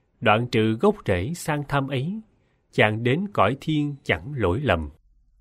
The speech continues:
Năm. Mười bảy. Chuyện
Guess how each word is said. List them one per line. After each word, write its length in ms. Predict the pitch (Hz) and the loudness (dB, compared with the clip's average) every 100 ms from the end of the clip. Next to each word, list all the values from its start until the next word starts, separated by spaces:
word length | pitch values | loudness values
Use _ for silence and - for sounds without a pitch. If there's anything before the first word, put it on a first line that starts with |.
| _ _ _ _ _ _ _ _ _ _ _ _ _ _ _ _ _ _ _ _ _ - | _ _ _ _ _ _ _ _ _ _ _ _ _ _ _ _ _ _ _ _ _ -6
Năm. 360 | 127 123 117 107 _ _ _ _ _ - | 0 0 0 -8 _ _ _ _ _ 4
Mười 240 | 127 123 | 6 6
bảy. 400 | 117 92 90 170 - _ _ _ _ - | 4 2 0 -8 -14 _ _ _ _ -2
Chuyện 300 | 107 87 | 2 2